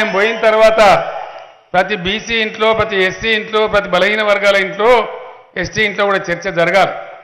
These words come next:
ఒక బీసీ నాయకుడు బలంగా ఎదిగి వచ్చి పనిచేస్తుంటే ఎందుకు అతన్ని ఇబ్బంది పెట్టాలా? అవకాశాలు వచ్చేదే తక్కువ మందికి. మరి వచ్చినప్పుడు మన బలహీన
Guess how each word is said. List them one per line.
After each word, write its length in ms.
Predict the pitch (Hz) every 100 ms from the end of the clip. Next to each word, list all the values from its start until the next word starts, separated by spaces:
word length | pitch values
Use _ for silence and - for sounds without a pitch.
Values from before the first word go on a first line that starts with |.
| - _ _ _ _
ఒక 100 | 160 147
బీసీ 280 | 160 202 240 214
నాయకుడు 360 | 196 196 208 190
బలంగా 300 | 170 185 196 175
ఎదిగి 280 | 170 196 196 139 - - _ _ _ -
వచ్చి 300 | 156 165 214 185
పనిచేస్తుంటే 640 | 170 170 202 196 202 180 180 139 - - - _ _ -
ఎందుకు 280 | 175 214 220
అతన్ని 300 | 214 214 214 214 190
ఇబ్బంది 240 | 208 214
పెట్టాలా? 340 | 208 208 208 202 180 - - - - - _ _ _ _ _ _ _ _ _ _ -
అవకాశాలు 520 | 151 190 214 220 214
వచ్చేదే 300 | 185 208 226 233
తక్కువ 220 | 214 226 220
మందికి. 300 | 220 220 175 - - - _ _ _ _
మరి 100 | 170 165
వచ్చినప్పుడు 440 | 170 226 240 233 214 165 - - - _ _ -
మన 140 | 185 180 156
బలహీన 300 | 175 220 247